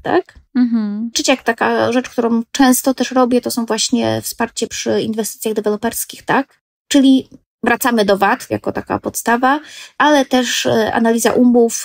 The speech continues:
Speaker 1: ocena klau-, czy są klauzule niedozwolone i doradztwo, doradztwo, co z tym zrobić w momencie jeszcze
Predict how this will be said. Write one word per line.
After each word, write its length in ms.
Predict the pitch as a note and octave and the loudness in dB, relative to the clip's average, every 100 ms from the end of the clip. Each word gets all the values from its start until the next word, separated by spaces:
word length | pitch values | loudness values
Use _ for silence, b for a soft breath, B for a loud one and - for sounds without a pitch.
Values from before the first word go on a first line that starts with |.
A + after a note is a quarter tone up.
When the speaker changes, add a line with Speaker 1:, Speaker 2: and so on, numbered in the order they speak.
| - | -10
Speaker 1:
ocena 320 | - A#3 A3 | -8 -4 -4
klau-, 340 | G3 A3 A3 - | -2 -2 -2 -6
czy 100 | - | -8
są 140 | G#3+ | -6
klauzule 400 | A3+ G#3 A3 G#3+ | -2 -2 -2 -2
niedozwolone 840 | G3+ G#3 - G#3 G#3 A3 G#3+ G3+ G3+ _ - | 0 -2 -2 0 0 0 0 0 -4 _ -6
i 420 | G3+ G3 G3 G3 | -2 -2 -2 0
doradztwo, 640 | F#3+ F3+ - - - - - | 0 0 -2 -8 -8 -6 -4
doradztwo, 400 | - - - - | -6 -6 -10 -10
co 140 | - | -8
z 60 | - | -8
tym 160 | - | -6
zrobić 380 | F#3 - - - | -6 -6 -10 -6
w 40 | - | 0
momencie 400 | G#3+ A3 A#3 G3 | 2 2 2 0
jeszcze 240 | G3 - | -2 -6